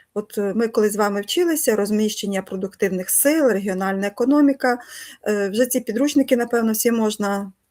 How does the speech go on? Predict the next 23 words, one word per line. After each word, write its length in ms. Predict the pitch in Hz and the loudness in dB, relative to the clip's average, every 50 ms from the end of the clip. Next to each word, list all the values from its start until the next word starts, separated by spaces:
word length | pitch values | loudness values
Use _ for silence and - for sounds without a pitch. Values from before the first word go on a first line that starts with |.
| _ - - _ _ _ _ _ _ - - - | _ -20 -20 _ _ _ _ _ _ -20 -20 -20
м, 460 | - - - - - - 190 196 185 | -14 -12 -10 -8 -6 -4 -4 -4 -4
спустити 640 | - - - 220 214 - - - 233 220 226 220 | -6 -6 -4 -4 -4 2 6 6 6 6 4 0
десь 200 | 196 190 208 208 | -2 -2 -2 -2
там 180 | - - 196 196 | -2 -2 -2 0
в 40 | 240 | 0
архів, 380 | 247 - - 294 339 381 415 427 _ _ _ _ _ _ _ _ _ _ _ _ _ _ _ _ _ _ _ _ _ _ _ - - - | -2 0 0 2 2 2 0 -2 _ _ _ _ _ _ _ _ _ _ _ _ _ _ _ _ _ _ _ _ _ _ _ -20 -12 -8
м, 400 | 220 208 214 208 202 202 196 185 214 - | -6 -6 -4 -4 -4 -6 -6 -8 -10 0
тому 360 | - 247 233 240 254 277 302 320 | 4 4 6 8 8 8 8 6
що 640 | 320 - - - - 277 269 269 269 277 294 302 294 | 4 0 -4 0 4 8 8 8 8 6 4 2 0
більшість 760 | 277 240 220 240 240 247 247 240 - - 254 247 247 - - | -2 -2 0 2 2 2 2 0 -2 -2 -4 -4 -4 -4 -4
великих 460 | 208 185 190 214 240 233 - 285 - | -2 0 2 0 0 0 -2 -6 -6
потужностей, 1040 | - - 269 269 - - 240 233 226 226 226 226 226 - - - 226 240 277 359 370 - _ _ _ _ _ _ _ _ _ - _ _ _ _ _ _ _ _ _ _ _ _ _ - - | -4 -2 -2 -2 0 0 0 0 0 -2 -4 -4 -4 -4 -2 0 0 0 0 -2 -6 -12 _ _ _ _ _ _ _ _ _ -20 _ _ _ _ _ _ _ _ _ _ _ _ _ -10 -6
е, 260 | 214 208 208 202 202 | -6 -4 -4 -4 -4
зосереджена 880 | 190 208 220 214 - 247 233 226 226 233 226 247 262 247 247 247 240 233 | -2 -2 0 2 4 4 6 6 4 2 2 2 2 2 2 0 0 -2
в 160 | 233 247 - | -6 -8 -10
центральних, 800 | - - 214 190 - 220 220 214 226 233 247 254 269 285 285 - - | -8 -6 -6 -4 -2 -2 0 0 2 2 2 2 0 0 -2 -6 -10
а 80 | - | -10
ще 200 | 214 - - 233 | -8 -6 -4 -4
більше 340 | 202 202 240 240 - - 220 | -4 -2 -4 -4 -4 -4 -4
в 60 | 208 | -2
західних 540 | 208 208 202 196 202 - 214 202 214 220 - | 0 0 0 0 -2 -4 -6 -6 -6 -6 -6
регіонах 500 | - 208 202 208 202 202 202 202 208 - | -6 -4 -2 -2 -2 -2 -2 -4 -6 -10
України. 640 | 208 - - 208 208 202 196 185 180 180 - - - | -12 -6 -4 -2 -2 -2 -2 -4 -4 -4 -6 -8 -10